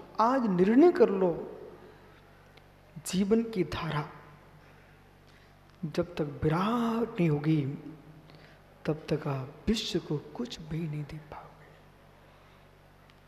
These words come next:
छोटे से छोटे आदमी की बात सुनो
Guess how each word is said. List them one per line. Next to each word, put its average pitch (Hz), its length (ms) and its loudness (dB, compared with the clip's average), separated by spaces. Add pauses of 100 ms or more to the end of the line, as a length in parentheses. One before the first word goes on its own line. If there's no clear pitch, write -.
छोटे 208 360 2
से 240 180 4
छोटे 202 580 0
आदमी 156 260 2
की 170 160 -2
बात 151 240 -2
सुनो 143 340 -4